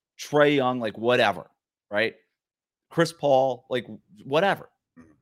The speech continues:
Speaker 1: Then you start getting to those other options. But it, Bradley Beal, man, uh, I'm sorry, Damian Lillard, that's my very, very top option. And I gotta figure, I gotta get clarity on that situation before I do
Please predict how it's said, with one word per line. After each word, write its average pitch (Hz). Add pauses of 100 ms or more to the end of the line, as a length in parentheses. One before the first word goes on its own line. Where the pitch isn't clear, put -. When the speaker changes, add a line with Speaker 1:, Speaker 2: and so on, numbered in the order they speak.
(280)
Speaker 1:
Then 165
you 190
start 156
getting 143
to 127
those 123
other 107
options. 92
But -
it, 156 (440)
Bradley 165
Beal, 107
man, 92
uh, 123
I'm 131
sorry, 160
Damian 151
Lillard, 104 (540)
that's 147
my 120
very, 117
very 107
top 98
option. 82
And 104
I 120
gotta 120
figure, 113
I 127
gotta 131
get 117
clarity 110
on 92
that 101
situation 90
before 92
I 92
do 87